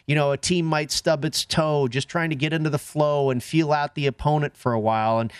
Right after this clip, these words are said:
and six and a half minutes seems like a long time, but if a team's going on a little bit of a drive,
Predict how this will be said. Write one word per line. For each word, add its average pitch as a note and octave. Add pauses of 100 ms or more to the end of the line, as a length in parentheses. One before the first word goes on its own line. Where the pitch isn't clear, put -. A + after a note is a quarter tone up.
(160)
and A#2+
six -
and G#3
a F#3
half F#3
minutes G3
seems A3
like D#3
a C3+
long D3+
time, F#3
but C3
if -
a C3+
team's F#3
going F3
on D#3+
a D3+
little E3+
bit E3
of C3
a C#3+
drive, C#3+